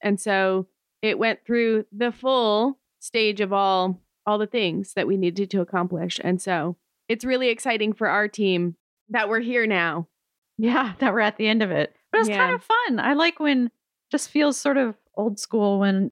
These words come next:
Speaker 2: everybody can help out with a big project and we have it at the end and just know that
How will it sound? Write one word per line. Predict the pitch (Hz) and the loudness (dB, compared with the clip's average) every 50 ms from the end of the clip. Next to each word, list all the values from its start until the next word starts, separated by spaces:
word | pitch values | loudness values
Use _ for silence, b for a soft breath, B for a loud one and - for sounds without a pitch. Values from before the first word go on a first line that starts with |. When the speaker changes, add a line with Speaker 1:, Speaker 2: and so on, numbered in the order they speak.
| - | 0
Speaker 2:
everybody | - 196 196 226 226 190 202 185 196 190 170 | -2 0 2 2 2 2 2 0 0 -4 -6
can | 165 - - 190 190 180 180 175 175 170 | -6 -4 -2 0 0 2 0 0 -2 -2
help | - 214 208 202 - | 0 0 0 0 0
out | 202 196 190 196 143 - - - | 0 2 2 2 0 -2 -4 -4
with | 180 190 165 | -4 -2 -2
a | 160 | -2
big | 160 - 175 170 165 | 0 0 -2 -2 -2
project | - 170 160 160 151 156 165 156 160 160 _ - | -2 0 0 0 0 0 0 0 -2 -2 _ -10
and | 165 | -6
we | 160 160 | -6 -4
have | 185 180 165 170 160 | -2 0 0 0 0
it | 160 | 0
at | 160 143 | -2 -2
the | - 160 151 - | -2 -4 -2 0
end | 160 160 156 160 147 151 156 147 - - _ _ _ _ _ _ _ _ - | 0 0 2 2 0 0 -2 -4 -6 -10 _ _ _ _ _ _ _ _ -2
and | - 170 160 156 147 151 147 151 151 165 160 | 0 0 2 2 2 2 0 0 -2 -6 -6
just | 165 175 175 - | -6 -6 -6 -4
know | 180 165 160 156 151 156 156 | 0 0 2 4 4 2 2
that | 143 156 151 151 147 147 | 2 2 2 2 2 0